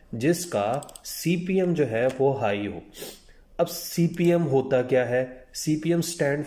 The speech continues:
for cost per mile भी इसको बोलते हैं, cost per thousand impression भी बोलते हैं और cost per thousand views भी बोलते हैं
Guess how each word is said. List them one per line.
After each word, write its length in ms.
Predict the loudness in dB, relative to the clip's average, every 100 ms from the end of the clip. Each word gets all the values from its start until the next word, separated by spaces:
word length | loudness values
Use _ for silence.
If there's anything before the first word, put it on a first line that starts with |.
| 2
for 200 | 2 2 -2 0
cost 400 | 2 0 -2 0
per 80 | 2 2
mile 200 | 0 0
भी 120 | -2
इसको 240 | -2 -2
बोलते 320 | 2 2 0
हैं, 400 | -2 0 -2 -6 -18 -20 -6 0
cost 380 | 2 0 -4 2
per 120 | 2 2 -4 -2
thousand 460 | 0 0 -2 -2
impression 520 | -6 -2 -2 -2 -2
भी 200 | -4 -2
बोलते 440 | 0 2 2 0 -2
हैं 260 | 0 -4 -6 -14 -6
और 300 | -2 -2 -2 0
cost 260 | 0 0 -2 0
per 100 | 0 -2
thousand 380 | -2 0 0 -2 -2
views 260 | -2 -2 -4
भी 220 | -4 -6
बोलते 380 | -2 -2 -2 -8
हैं 300 | -8 -10 -12